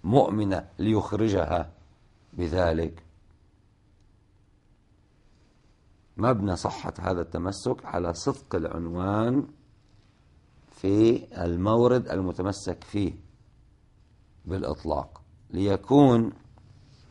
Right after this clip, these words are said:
الشك بعد صدق العنوان وتحقق المسمى في اعتبار شيء زائد على أصل الصدق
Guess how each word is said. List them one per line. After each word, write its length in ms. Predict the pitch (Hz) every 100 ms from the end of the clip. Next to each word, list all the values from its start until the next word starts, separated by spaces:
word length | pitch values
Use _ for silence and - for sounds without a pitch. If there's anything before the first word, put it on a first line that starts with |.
| - - - -
الشك 760 | 104 - - 123 131 143 - - _ _ - - - -
بعد 420 | 80 95 87 92
صدق 400 | 95 - 98 -
العنوان 800 | 101 85 90 98 104 120 139 139 - - - - - - _ _
وتحقق 720 | - 90 92 98 98 101 92
المسمى 540 | 95 95 92 113 135 147
في 120 | 131
اعتبار 520 | 98 104 101 127 131
شيء 760 | 113 - 143 139 82 107 113 107 - - - _ - - _ _ _ _ _ -
زائد 480 | 101 131 156 151 143
على 260 | 117 123
أصل 300 | 98 127 -
الصدق 520 | 113 - 110 101 -